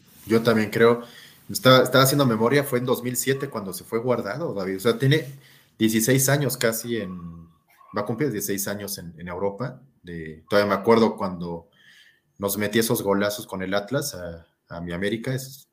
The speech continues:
golas de tiro libre, decías quién es, y de, de fuera del área, que, y decías quién es ese chamaquito que le pega con esa zurda tan, tan impresionante, ¿no? Y bueno,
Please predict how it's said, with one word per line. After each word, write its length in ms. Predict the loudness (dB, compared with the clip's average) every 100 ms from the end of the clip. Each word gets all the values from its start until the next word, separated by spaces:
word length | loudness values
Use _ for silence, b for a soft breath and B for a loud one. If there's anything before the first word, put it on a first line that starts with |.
| -6
golas 340 | 0 0 0
de 60 | -4
tiro 200 | -2 -2
libre, 180 | -2 -2
decías 200 | -6 -8
quién 140 | -8
es, 260 | -8 -10 _ b b b b b _ -4
y 160 | 0
de, 220 | 4 4
de 200 | 2 0
fuera 220 | 2 4 4
del 140 | 2
área, 260 | 2 0 -2
que, 100 | -8
y 240 | -8 -6
decías 300 | -6 -6 -6
quién 120 | -6
es 120 | -4
ese 600 | -2 0 0 0 -2 -8 _ _ _
chamaquito 640 | -12 -8 -8 -8 -6 -6 -4
que 80 |
le 120 | -6 -6
pega 360 | -2 0 0
con 240 | -4 -10 -8
esa 200 | -6 -6
zurda 440 | -4 -2 -2 -6
tan, 340 | -10 -12 -14 -20 _ b b b b
tan 160 | 2
impresionante, 840 | 2 4 4 4 2 2 0 0 -2
¿no? 220 | 0 -2
Y 120 | -2
bueno, 280 | -6 -12